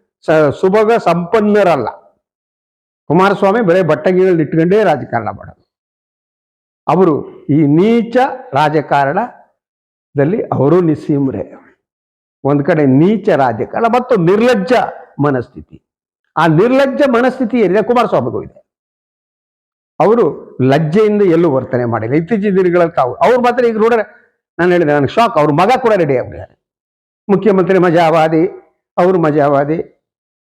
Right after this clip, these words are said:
ನಾವ್ ಹಂಗಲ್ಲ, ನಾವಿಬ್ರು ಮಹಾನ್ ರೈತರ ಮಕ್ಕಳು. ಇದು ನಿರ್ಲಜ್ಜತನದ ಪರಮಾವಧಿ. ನೀಚ ರಾಜಕಾರಣ ನಿರ್ಲಜ್ಜ ರಾಜಕಾರಣಿಗಳನ್ನು ಮಾತ್ರ ಹುಟ್ಟಿಸುತ್ತೆ, ಬೆಳೆಸುತ್ತೆ.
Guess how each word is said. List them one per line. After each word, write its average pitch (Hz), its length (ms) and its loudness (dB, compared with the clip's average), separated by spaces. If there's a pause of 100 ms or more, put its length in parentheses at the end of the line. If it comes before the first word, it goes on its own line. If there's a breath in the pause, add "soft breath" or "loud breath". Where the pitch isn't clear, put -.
(540)
ನಾವ್ 170 260 2
ಹಂಗಲ್ಲ, 127 540 0
ನಾವಿಬ್ರು 208 720 0
ಮಹಾನ್ 208 260 2
ರೈತರ 156 280 -2
ಮಕ್ಕಳು. 107 400 -8 (720)
ಇದು 202 260 2
ನಿರ್ಲಜ್ಜತನದ 139 1040 0
ಪರಮಾವಧಿ. - 680 -16 (680)
ನೀಚ 202 360 2
ರಾಜಕಾರಣ 147 760 0 (680)
ನಿರ್ಲಜ್ಜ 190 680 2
ರಾಜಕಾರಣಿಗಳನ್ನು 139 920 0
ಮಾತ್ರ 107 260 -8
ಹುಟ್ಟಿಸುತ್ತೆ, - 520 -16
ಬೆಳೆಸುತ್ತೆ. - 640 -20